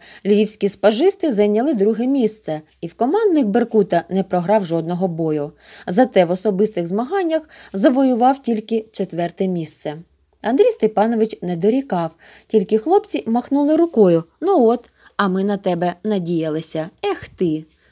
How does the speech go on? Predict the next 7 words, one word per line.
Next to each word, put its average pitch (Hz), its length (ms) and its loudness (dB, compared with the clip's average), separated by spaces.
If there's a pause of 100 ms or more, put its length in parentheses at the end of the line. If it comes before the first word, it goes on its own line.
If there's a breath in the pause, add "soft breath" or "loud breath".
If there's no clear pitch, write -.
(300)
«Давай 294 380 2
проаналізуємо», 294 840 0
сказав 165 400 -4
Андрій 170 280 -4
Степанович, 156 680 -8
«що - 220 -4
вийшло. 156 520 -4